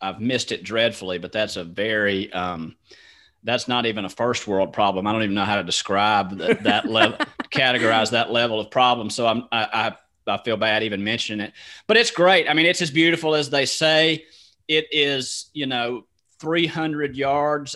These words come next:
Speaker 1: as the crow flies from the Longhorn Steakhouse, and it, you think you're in a different world. So, and,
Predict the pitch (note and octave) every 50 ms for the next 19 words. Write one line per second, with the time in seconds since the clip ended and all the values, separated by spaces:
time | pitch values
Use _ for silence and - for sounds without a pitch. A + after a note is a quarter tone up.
0 | - - B2+ C3 B2+ B2 A#2 - A#2+ - - C#3+ C#3+ D3 D3+ D#3 D#3 D#3 D3 -
1 | _ D3+ D3 C#3+ C#3+ D3 D3 D3 C#3+ - - B2 A2+ A#2 A2+ A#2+ B2+ C3 C#3 C#3
2 | C3+ C#3 C#3 C3+ C3 B2+ - - C#3 C#3+ C#3+ - - D3+ D#3 D3+ D3+ D#3 - -
3 | - - _ - A#2 A#2+ A#2+ - - A#2 - - _ _ - B2 A#2+ A#2 - _
4 | _ _ - C#3 C#3 B2 - C3 B2 A#2 A#2 G#2+ G#2 A#2+ C3 B2 - B2+ A#2 G2
5 | G#2+ A2 G#2 G2+ F2+ D#2+ D#2 D#2+ - - - A2 G2+ G2+ F#2+ F#2+ A2+ C3+ C#3